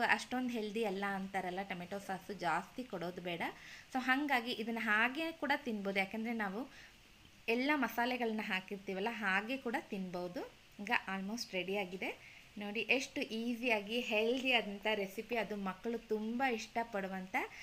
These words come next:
ಆ, ಚಪಾತಿ ಆಗಿರ್ಬೋದು, ಪರಾಟ ಆಗಿರ್ಬೋದು, ಆ, ready ಆಯಿತು. ನೋಡಿ, almost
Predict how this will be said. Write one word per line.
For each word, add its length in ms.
ಆ, 360
ಚಪಾತಿ 640
ಆಗಿರ್ಬೋದು, 500
ಪರಾಟ 380
ಆಗಿರ್ಬೋದು, 600
ಆ, 580
ready 300
ಆಯಿತು. 320
ನೋಡಿ, 240
almost 720